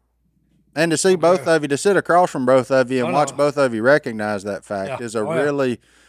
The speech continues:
Speaker 1: cool thing. So if you are
Speaker 2: Oh.
Speaker 1: listening to this and you're a podcast listener, I highly recommend to go back and watch that YouTube episode of Si and Christine because you, you see it in 'em. I mean, it, it, there's no way to not
Speaker 2: No, no.
Speaker 1: see it when you
Speaker 2: No,
Speaker 1: watch 'em
Speaker 2: yeah.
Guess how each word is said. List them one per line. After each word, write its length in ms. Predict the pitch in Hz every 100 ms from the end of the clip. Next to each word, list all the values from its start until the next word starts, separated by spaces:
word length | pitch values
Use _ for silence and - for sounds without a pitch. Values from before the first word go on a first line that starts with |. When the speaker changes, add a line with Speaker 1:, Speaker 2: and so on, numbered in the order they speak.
| _ _
Speaker 1:
cool 240 | 160 165
thing. 200 | 135 123 107
So 120 | 143
if 140 | 117
you 140 | 147 156
are 200 | 196 135
Speaker 2:
Oh. 40 |
Speaker 1:
listening 500 | 123 139 160 180 165
to 80 | 151
this 260 | 160 156
and 140 | 143 120
you're 140 | 123
a 60 | 98
podcast 540 | 131 131 131 120 101
listener, 380 | 113 127 139 127
I 160 | 110 113
highly 420 | 131 180 180 135
recommend 680 | 123 127 107 95 113 123 123 _ _ _ _ _
to 120 | - 120
go 240 | 131 139
back 300 | 113 113 110
and 240 | 98 87 90
watch 680 | 98 113 98 - - - - 98
that 220 | 113 92
YouTube 440 | 110 113 110 95 101
episode 420 | 95 - 98 92
of 100 | 87
Si 100 | -
and 280 | 107 98 90
Christine 480 | 90 85 - 123 107
because 440 | 87 - 120 110 156
you, 100 | 143
you 160 | 151 160
see 320 | - 262 269
it 120 | 87
in 160 | 85 76
'em. 80 | -
I 120 | 120 127
mean, 80 |
it, 200 | 151 143 147
it, 80 |
there's 220 | 143 151 143
no 240 | 160 175
way 260 | 165 165 147
to 100 | 110
not 340 | 107 127 190
Speaker 2:
No, 140 | 196 202
no. 60 | 175
Speaker 1:
see 100 | 131
it 140 | -
when 160 | 123 120
you 100 | 113
Speaker 2:
No, 80 |
Speaker 1:
watch 260 | 127 143 -
'em 60 | 147
Speaker 2:
yeah. 220 | 190